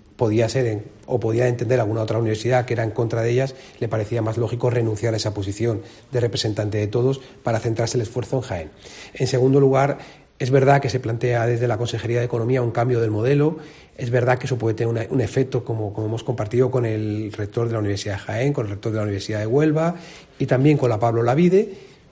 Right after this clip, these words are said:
pero yo quiero trasladar que vamos a arreglarlo. Creo que desde que hemos llegado lo hemos demostrado. El presidente, desde que ha llegado, eh, ha, ha potenciado las universidades, se llegó a hablar que, de que hacíamos recortes,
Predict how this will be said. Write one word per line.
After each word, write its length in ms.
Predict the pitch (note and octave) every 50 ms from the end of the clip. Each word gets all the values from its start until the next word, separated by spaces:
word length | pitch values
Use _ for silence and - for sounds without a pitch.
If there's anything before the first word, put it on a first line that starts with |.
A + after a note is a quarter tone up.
| - _ _
pero 180 | - B2+ A#2 A2+
yo 140 | A#2 B2
quiero 140 | A#2+ C3+ C3
trasladar 500 | B2+ B2+ C3 B2 B2+ C3 D3+ D#3 - -
que 100 | - B2+
vamos 320 | A#2 A#2 G#2+ A2+ A#2+ - C#3
a 40 |
arreglarlo. 540 | B2+ A#2 A#2 B2+ C#3 D3+ D3+ D3+ E3+ G#3 A#3 - - - - -
Creo 200 | - A#2 B2 A#2+
que 60 | C3+ B2
desde 180 | A#2+ A2+ A#2
que 80 | - B2
hemos 160 | A#2+ B2 A#2
llegado 320 | B2 A#2+ A#2+ B2+ B2+ B2
lo 80 | A2+ A2
hemos 180 | A2 A2 G#2+ G#2+
demostrado. 380 | G#2+ G#2+ G#2 G#2 C#3 C#3 D3
El 80 | D3+ C#3
presidente, 500 | - B2 A#2 - G#2+ G#2+ B2 C3+ B2 B2
desde 180 | A2+ G#2 G#2+
que 80 | G#2+ -
ha 60 | A2+
llegado, 380 | A2 A2+ A2+ A#2 A#2+ A#2 A2 A#2 - - - - - - _ -
eh, 420 | - - A2+ G#2 G#2 G#2 F#2+ - - - -
ha, 220 | - - - -
ha 60 | A2
potenciado 480 | - C3 C3 B2+ A#2+ A2+ - B2+ B2 A#2+
las 140 | A2+ G#2+ A#2
universidades, 760 | A2+ A2 A2 A2 - B2+ C3 C#3 C3+ C#3 C#3+ D3 D3+ D3
se 120 | - - A2+
llegó 160 | A2 G#2+ A2+
a 40 | A#2+
hablar 220 | A#2 A#2+ B2 A#2
que, 100 | - B2
de 60 | A2+
que 80 | A2+ -
hacíamos 360 | A2 - A#2+ A2 G#2+ G#2+ G#2
recortes, 520 | A2 G#2+ - C3 A#2+ A2+ - A#2+ A2 -